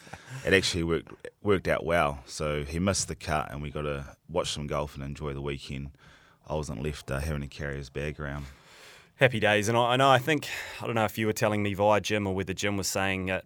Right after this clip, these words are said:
Speaker 1: but, you know, like, he's, he's a pretty good goal kicker. He's a pretty good rugby player. He's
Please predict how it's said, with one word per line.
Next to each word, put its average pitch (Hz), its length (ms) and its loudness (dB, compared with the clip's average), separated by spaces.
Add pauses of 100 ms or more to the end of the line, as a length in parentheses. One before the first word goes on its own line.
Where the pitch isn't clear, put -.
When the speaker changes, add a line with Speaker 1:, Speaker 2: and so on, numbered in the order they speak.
Speaker 1:
but, 95 200 -6
you 104 80 -6
know, 95 120 0
like, 113 220 0
he's, - 400 0 (380)
he's 139 120 -8
a - 40 -16
pretty 104 160 -4
good 92 160 -8
goal 113 180 4
kicker. 143 260 -6
He's 90 120 -6
a - 20 -16
pretty 92 220 -8
good 87 80 -10
rugby 123 240 0
player. 120 360 4
He's 90 300 -6